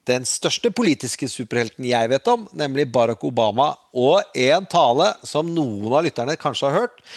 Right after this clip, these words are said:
men som er på mange måter talernes tale. Fordi det er historien om hvordan ord egentlig virker,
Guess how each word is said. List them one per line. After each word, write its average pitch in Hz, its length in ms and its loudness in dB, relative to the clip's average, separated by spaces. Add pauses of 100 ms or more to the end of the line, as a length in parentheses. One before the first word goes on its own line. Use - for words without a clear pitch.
(200)
men 123 80 -4
som - 240 -4
er 117 300 4
på 165 140 -6
mange 156 280 0
måter 143 300 0
talernes 113 920 2
tale. 135 380 0 (680)
Fordi 147 460 0
det 160 80 2
er 127 320 2
historien 147 640 -2
om 143 160 -2
hvordan 120 480 0
ord 131 280 0 (120)
egentlig 113 400 0
virker, 156 400 -4